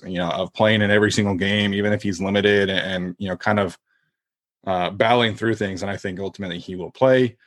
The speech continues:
Hunter Henry has not practiced this week. He's been out with an illness. I, I really hope that it's not covid, but I feel like if it was,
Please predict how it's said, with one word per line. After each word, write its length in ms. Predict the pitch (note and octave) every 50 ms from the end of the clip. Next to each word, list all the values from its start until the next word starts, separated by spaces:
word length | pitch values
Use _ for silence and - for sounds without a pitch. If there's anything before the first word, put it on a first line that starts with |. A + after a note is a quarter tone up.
| _ _ _ _ _ _ _
Hunter 320 | _ - D#3 D3+ C3+ C3+ A#2+
Henry 380 | - B2+ C#3 C#3 D3 D3 C3+
has 160 | B2+ A#2 G#2 B2
not 180 | B2+ B2 -
practiced 400 | - B2+ A#2+ B2 - - A#2+ -
this 180 | A#2+ A2+ - -
week. 220 | B2+ B2+ A#2+ G#2
He's 240 | - - B2+ A2+ G#2+
been 140 | A2+ G#2+ G2+
out 160 | G#2+ A2+ A2
with 100 | A2 G2
an 120 | A2 F#2 - -
illness. 520 | A2+ B2+ C3+ C#3+ C#3 C3+ - - - - - E2+
I, 260 | E2+ F2+ F#3 - -
I 320 | - - - F2 E2+ E2+ -
really 320 | - G2 B2+ D#3 D#3 D3 -
hope 240 | - B2 B2 A#2+ -
that 80 | G#2+ F#2+
it's 160 | F#2+ - G#2
not 220 | G#2+ A2 - -
covid, 500 | - - A2+ A#2 A2 A#2+ A#2 A2+ G#2 -
but 160 | - F#2+ F2
I 80 | F2+ F2
feel 160 | - - G2+
like 140 | G2+ F#2+ -
if 80 | F2+ F2
it 40 |
was, 680 | F2 F2 F2+ F#2+ G2 G2 G2 G2 F#2+ - - - -